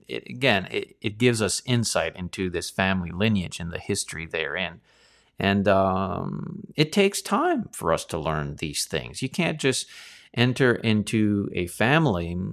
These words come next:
and, uh, be so foolish and prideful to think you know the history. And, uh, you know, it, it takes time to, to, to help people and to minister to people by recognizing what they've gone through and the turmoil of their family and how,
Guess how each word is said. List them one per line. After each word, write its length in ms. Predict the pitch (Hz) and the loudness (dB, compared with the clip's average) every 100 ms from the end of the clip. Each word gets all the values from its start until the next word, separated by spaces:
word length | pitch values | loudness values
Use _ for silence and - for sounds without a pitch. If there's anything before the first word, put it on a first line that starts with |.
| - - | -10 -8
and, 540 | 98 95 95 95 95 | -4 -2 -2 -4 -4
uh, 360 | 107 95 92 101 | 2 2 2 -2
be 140 | 101 120 | -2 -2
so 240 | - 107 | 2 2
foolish 640 | 101 - 135 131 101 - | 2 2 2 2 0 -4
and 160 | - 87 | -6 -6
prideful 540 | - 110 131 - - | 0 2 2 -2 -8
to 140 | - 98 | -8 -10
think 400 | - 104 98 - | -4 -2 -2 -4
you 120 | 101 | -2
know 300 | 95 95 95 | 0 0 0
the 120 | 95 | -2
history. 560 | 95 185 - - 67 - | 0 2 2 -4 -8 -8
And, 340 | 80 85 85 - | -6 -8 -12 -6
uh, 880 | 85 82 80 - 50 50 50 50 - - - - - | -2 0 0 -2 -2 -4 -8 -12 -16 -20 -20 -20 -18
you 160 | - 110 | -8 -4
know, 240 | 98 92 - - - - - _ | -2 -4 -10 -20 -20 -20 -20 _
it, 180 | - - | -6 -4
it 180 | - 127 | -2 0
takes 260 | 175 196 - | 2 2 0
time 540 | - 220 339 147 87 - - | 2 2 2 -2 -10 -16 -4
to, 160 | 98 | -2
to, 240 | 92 - 92 | -2 -4 -6
to 340 | - 98 90 | -4 -2 -2
help 440 | 92 127 120 - - | 4 4 4 0 -4
people 400 | 113 98 85 78 | -2 0 -2 0
and 140 | 95 | 0
to 80 | 104 | 2
minister 440 | 110 135 135 - | 4 4 2 -2
to 140 | 80 92 | -8 -10
people 400 | - - - 80 | -12 -10 -6 2
by 160 | 98 | 4
recognizing 720 | 95 110 123 110 95 92 90 95 | 6 4 2 2 2 0 0 -2
what 160 | 104 | -2
they've 200 | - 117 | 0 -2
gone 260 | - 123 156 | 2 2 2
through 260 | - 101 - | -2 -12 -10
and 240 | 85 90 | -8 -6
the 60 | 92 | -4
turmoil 500 | - 131 143 104 98 | 0 2 2 2 2
of 140 | 95 | 0
their 140 | 104 | -2
family 480 | 107 123 151 143 92 | -4 -4 -4 -6 -8
and 140 | 92 - | -12 -4
how, 320 | 110 110 107 | 2 4 2